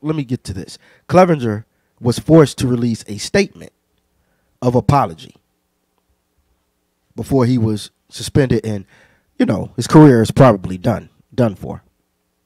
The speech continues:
Now, whether you agree with it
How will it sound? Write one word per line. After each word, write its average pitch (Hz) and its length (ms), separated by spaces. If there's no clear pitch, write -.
Now, 123 140
whether 175 240
you 180 160
agree 135 280
with 120 200
it - 140